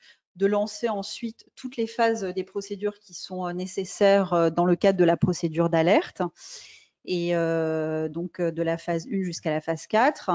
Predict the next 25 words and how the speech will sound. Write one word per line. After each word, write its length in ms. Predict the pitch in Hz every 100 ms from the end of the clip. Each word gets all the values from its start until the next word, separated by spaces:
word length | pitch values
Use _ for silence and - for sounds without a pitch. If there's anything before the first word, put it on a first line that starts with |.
| 165 -
Euh, 460 | 170 165 160 156 165 -
et, 400 | - 185 226 262 -
euh, 340 | 185 170 170
il 100 | 170
y 60 | 190
a 60 | 190
une 180 | 185
autre 260 | 262 - 247
mesure 380 | 220 214 226 220
aussi 300 | 196 - 226
qui 120 | -
a 20 |
été 200 | 160 - 180
mise 260 | 208 208
en 100 | 202
place, 560 | 196 220 214 220 - - - -
euh, 160 | 175 165
par 180 | - 175
ordonnance 540 | 233 233 220 226 226 190
du 120 | 170
vingt 140 | 208
mai 140 | 220 220
deux 120 | 185
mille 220 | 175 170
vingt. 260 | 156 175